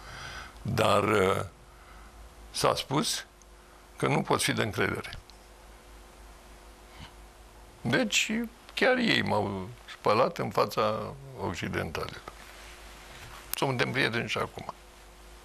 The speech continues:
Nu spun mai mult decât atât, că suntem și puțin, acum puțin rude prin alianță.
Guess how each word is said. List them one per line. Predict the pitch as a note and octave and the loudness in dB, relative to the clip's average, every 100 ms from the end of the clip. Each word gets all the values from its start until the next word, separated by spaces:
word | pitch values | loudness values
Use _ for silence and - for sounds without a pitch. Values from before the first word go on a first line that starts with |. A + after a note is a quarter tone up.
| - - - - - - - - - - - - A#2+ | -20 -18 -16 -14 -14 -14 -12 -12 -12 -16 -18 -14 -2
Nu | A2+ | 2
spun | B2+ - | 2 2
mai | A2 F#2+ | 2 4
mult | G#2+ G#2 | 2 2
decât | - F2 | 0 0
atât, | - - B2+ C3 | -2 0 0 2
că | A2+ | 2
suntem | - A2 G#2+ | 0 0 0
și | - | -2
puțin, | - F#2 - A2 | -2 -2 0 2
acum | G2+ - G#2 | 0 0 -2
puțin | - G2+ - G2+ | 0 -4 -2 -2
rude | G2 F2 | 0 0
prin | F#2+ - - | -2 -2 -2
alianță. | F2 - - - | -2 -4 -6 -8